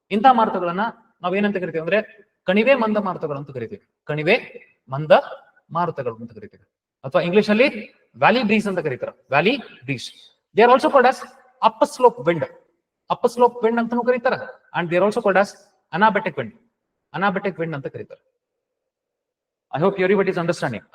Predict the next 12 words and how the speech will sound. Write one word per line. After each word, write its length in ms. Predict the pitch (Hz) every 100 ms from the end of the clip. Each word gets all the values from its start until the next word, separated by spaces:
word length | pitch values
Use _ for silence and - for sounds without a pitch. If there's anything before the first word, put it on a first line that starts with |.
| 156
Anabatic 380 | 185 170 170
wind 160 | 147 143
ಅಂತ 120 | 131
ಕರೀತಾರೆ. 560 | 139 117 98 - _ _ -
ಇದೇ 200 | 233 302
ರೀತಿ 400 | 285 294 302 -
ನೈಟ್ 380 | 170 247 269 285
ಟೈಮ್ 180 | 277 262
ಏನಾಗ್ಬಿಡುತ್ತೆ 400 | 262 247 247 247
ಸರ್? 200 | 285 302 _ _ _ _ -
ನೈಟ್ 200 | 185 262
ಟೈಮ್ 360 | 277 233 208